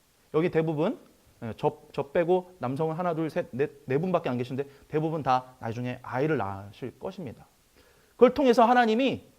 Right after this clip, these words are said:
우리에게 알게 해주시는 어떤 경험은 하나님이 정말 나와 함께 하신다는 것이 분명하게 와닿게 체험적으로 알게 하신 것입니다.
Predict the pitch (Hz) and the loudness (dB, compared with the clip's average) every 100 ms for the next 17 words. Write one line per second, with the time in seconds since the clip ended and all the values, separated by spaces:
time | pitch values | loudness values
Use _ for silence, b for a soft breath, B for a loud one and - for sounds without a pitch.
0 | _ _ - 196 208 208 151 180 196 160 | _ _ -2 2 6 6 4 4 4 2
1 | - 160 131 139 127 120 135 170 165 - | -4 -4 -4 -6 -6 -4 -4 -4 -6 -10
2 | b b b - 349 339 330 311 - 202 | b b b 4 8 8 8 2 0 0
3 | 202 139 156 - 320 - 247 233 185 170 | 4 6 4 2 0 4 4 4 2 2
4 | 143 190 247 - b b b - 254 330 | 0 -2 -4 -4 b b b 2 4 6
5 | 330 285 269 247 277 285 - - _ _ | 6 6 8 8 6 2 -12 -20 _ _
6 | _ - - 196 269 247 - 254 269 - | _ -4 4 8 10 8 6 4 2 -4
7 | - - - 339 339 294 233 233 220 170 | -20 -10 0 2 4 6 6 4 2 0
8 | 160 240 233 - - | 0 -2 -8 -8 -16